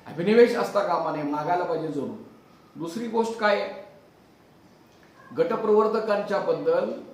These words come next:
विचार करीत असताना त्यांना कंत्राटी म्हणून ऑर्डर्स दिलेल्या आहेत ना,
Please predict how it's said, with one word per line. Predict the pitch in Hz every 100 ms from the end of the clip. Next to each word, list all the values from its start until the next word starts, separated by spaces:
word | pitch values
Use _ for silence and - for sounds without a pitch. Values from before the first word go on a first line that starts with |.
| - - - _ _ - _ - - -
विचार | 147 147 220
करीत | 202 185 175
असताना | 160 - 151 147 170 185 - - - - - - - -
त्यांना | 190 233
कंत्राटी | 233 214 240 262 269
म्हणून | 269 269 240
ऑर्डर्स | 247 254 254
दिलेल्या | 240 269 262
आहेत | -
ना, | -